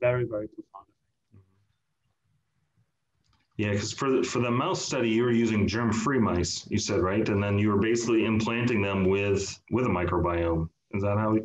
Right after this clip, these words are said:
Speaker 2: you were doing that study?
Speaker 1: Uh, I think in the, in the mouse study, what we started with was, uh, just comparing, comparing the germ-free mice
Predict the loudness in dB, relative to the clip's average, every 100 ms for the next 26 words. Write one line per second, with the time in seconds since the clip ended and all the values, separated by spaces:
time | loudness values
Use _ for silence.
0 | -4 -2 0 2 2 0 -2 -2 -2 -2
1 | -6 _ _ -2 2 4 4 0 -2 0
2 | 0 0 -2 -2 -2 -2 2 2 2 0
3 | 2 0 -6 -14 2 4 4 0 -4 -2
4 | -6 -6 -6 -10 -8 -10 -14 _ -10 -10
5 | _ -6 -6 -8 -6 -6 -6 -10 -20 _
6 | -8 -4 -4 -4 -6 -6 -6 -6 -8 -16
7 | -8 -4 -4